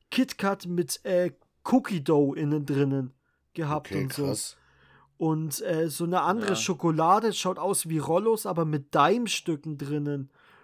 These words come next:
Speaker 1: Und nur so crazy Shit. Und
Speaker 2: Ja,
Speaker 1: manche
Speaker 2: musst du noch mal
Speaker 1: Sachen
Speaker 2: sagen, weil das hört sich echt cool an.
Speaker 1: Ja, manche Sachen sind halt die nur noch z-, drei, vier Wochen haltbar und manche Sachen sind halt einfach bloß,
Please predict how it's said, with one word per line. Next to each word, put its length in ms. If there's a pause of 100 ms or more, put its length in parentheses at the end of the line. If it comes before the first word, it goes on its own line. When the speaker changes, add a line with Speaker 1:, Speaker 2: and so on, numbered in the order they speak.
(160)
Speaker 1:
Und 200
nur 160
so 140
crazy 480
Shit. 380 (320)
Und 140
Speaker 2:
Ja, 60
Speaker 1:
manche 260
Speaker 2:
musst 100
du 40
noch 80
mal 100
Speaker 1:
Sachen 40
Speaker 2:
sagen, 280
weil 100
das 120
hört 160
sich 120
echt 260
cool 200
an. 280
Speaker 1:
Ja, 240
manche 340
Sachen 260
sind 200
halt 140 (180)
die 160 (100)
nur 220
noch 100
z-, 180 (160)
drei, 240
vier 220
Wochen 320
haltbar 480 (280)
und 100
manche 320
Sachen 260
sind 220
halt 100
einfach 300
bloß, 420